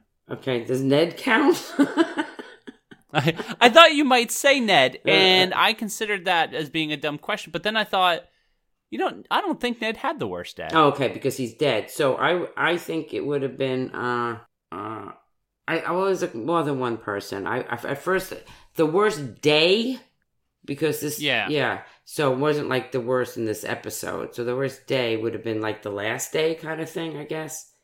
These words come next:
Speaker 1: 'Cause I wanna say
Speaker 2: Or, like, I mean, I guess you could say the worst and stuff. I feel
Speaker 1: In
Speaker 2: like,
Speaker 1: the episode
Speaker 2: boy, I really <laughs> feel like we're, we're teasing out the, the wording of this
Speaker 1: Well, you know
Speaker 2: question.
Speaker 1: why? Because I would,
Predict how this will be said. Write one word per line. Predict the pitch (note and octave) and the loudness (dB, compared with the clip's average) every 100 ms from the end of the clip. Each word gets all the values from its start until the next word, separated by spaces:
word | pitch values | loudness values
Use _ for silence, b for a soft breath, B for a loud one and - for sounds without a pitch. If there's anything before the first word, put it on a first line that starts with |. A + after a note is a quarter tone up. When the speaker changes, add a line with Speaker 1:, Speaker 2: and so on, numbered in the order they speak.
| _ _ _ _ _ _ | _ _ _ _ _ _
Speaker 1:
'Cause | F3+ | -2
I | G3+ | 0
wanna | G#3 B3+ C#4 | 2 0 0
say | - A3+ G3 | 0 2 4
Speaker 2:
Or, | G3+ - | 2 2
like, | F#3+ A2+ | 0 0
I | |
mean, | G3+ | 0
I | G3+ | 0
guess | F#3 F#3+ | -2 -8
you | F#3+ | -10
could | E3 - | -10 -8
say | C#3 | -8
the | B2 | -6
worst | G#2 G2 - | -4 -4 -6
and | F#2 | -10
stuff. | F#2 | -8
I | G#2+ | -8
feel | - B2 | -6 -2
Speaker 1:
In | A#2+ | 0
Speaker 2:
like, | D3+ | 0
Speaker 1:
the | D3+ | 0
episode | D3 D3 C3 | -2 -4 -4
Speaker 2:
boy, | |
I | F#2+ | -4
really | G#2 A#2 | -6 -6
<laughs> | |
feel | A2 - | -4 -4
like | A#2 - | -4 -2
we're, | D3 F#2 B B B | -4 -6 B B B
we're | A2 | -10
teasing | F#2+ - C3+ B2 A#2 | -10 -8 -6 -2 2
out | A#2+ B2 | 2 2
the, | A2+ E2 - | -6 -8 -8
the | G#2 | -8
wording | F#2+ A#2+ A2+ F#2 | -4 -4 -4 -8
of | E2 | -12
this | F2+ | -4
Speaker 1:
Well, | - A#3 | 6 6
you | A3+ | 8
know | A3 | 4
Speaker 2:
question. | G3 | 4
Speaker 1:
why? | F#3+ F#3 G3+ | 4 2 2
Because | F3+ F#3 F#3+ F3 | -2 -4 -2 -2
I | - D#3 | 0 0
would, | D#3+ E3+ - | 0 -2 -4